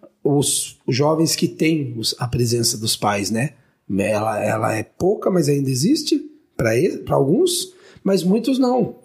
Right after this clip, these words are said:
Muitos são criados por tios, avós e várias situações, N situações. Então, a carência é muito grande e aí Deus foi suprindo isso. E você fica pensando assim, como um encontro assim, parece,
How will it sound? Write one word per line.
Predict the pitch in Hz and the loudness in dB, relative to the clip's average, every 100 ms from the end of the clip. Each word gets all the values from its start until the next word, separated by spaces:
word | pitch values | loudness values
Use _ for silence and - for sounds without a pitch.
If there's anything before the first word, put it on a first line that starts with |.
| _ _ | _ _
Muitos | 170 175 | -2 0
são | 233 | 0
criados | 208 185 170 147 147 _ _ _ _ | 0 0 0 -2 -8 _ _ _ _
por | - 143 | -2 0
tios, | - 220 190 135 110 - - _ _ | 2 2 2 0 -4 -6 -8 _ _
avós | - 117 147 170 160 131 | -6 0 2 2 2 0
e | 143 | -2
várias | 139 151 143 | 0 0 0
situações, | - 143 - 151 156 139 | -2 -2 -2 -4 -4 0
N | 156 156 135 | 2 2 0
situações. | - - 113 - 98 90 - _ _ _ _ - | -2 -2 -2 0 -2 -2 -6 _ _ _ _ -4
Então, | 143 175 170 180 185 175 - | 0 2 2 2 2 0 -2
a | 139 | -2
carência | 160 151 156 165 | 0 0 0 0
é | |
muito | 156 160 | 0 0
grande | 151 156 156 165 170 175 - - - | 0 0 0 0 -2 -4 -10 -20 -4
e | 160 | 0
aí | 160 | 0
Deus | 160 170 175 | 2 0 0
foi | 190 | -2
suprindo | 180 202 - 175 240 190 123 | 0 -2 0 0 2 0 0
isso. | 101 - - - _ _ _ _ - | 0 -2 -4 -8 _ _ _ _ -4
E | 160 | 0
você | 175 220 | 0 -2
fica | - 247 | -2 -2
pensando | 240 214 220 | 0 0 0
assim, | 190 208 | 0 0
como | 208 311 294 | 0 0 2
um | 226 | 2
encontro | 180 202 233 190 | 2 2 0 0
assim, | 170 - 214 226 | -2 0 0 0
parece, | 175 165 175 175 160 - | 0 2 0 0 -2 -2